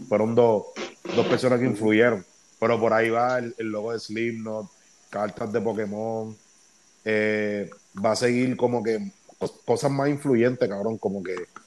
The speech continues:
cosas que yo puedo decir, "Ok, ¿por qué es esto? ¿Por qué lo otro?", ¿me entiendes? No es tan solo me gustó el, el, el Pokémon o me gustó Dragon Ball, es por esto, ¿me entiendes?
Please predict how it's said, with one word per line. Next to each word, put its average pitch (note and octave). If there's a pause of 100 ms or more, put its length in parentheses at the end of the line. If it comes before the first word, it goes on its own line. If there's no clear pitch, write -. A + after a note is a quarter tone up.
(180)
cosas C3
que D#3+
yo D#3
puedo D3+
decir, D3
"Ok, B2
¿por G#2+
qué B2+
es A#2+
esto? A#2+
¿Por F#2+
qué A#2+
lo A2
otro?", G2
¿me F#2+
entiendes? F#2+
No G#2+
es G#2+
tan C3
solo C3 (440)
me A#2+
gustó B2+
el, A2+
el, G2 (440)
el A2
Pokémon A2
o A#2+
me A2
gustó G#2+
Dragon A#2
Ball, G2
es G#2+
por A2+
esto, G#2+
¿me F2+
entiendes? F2+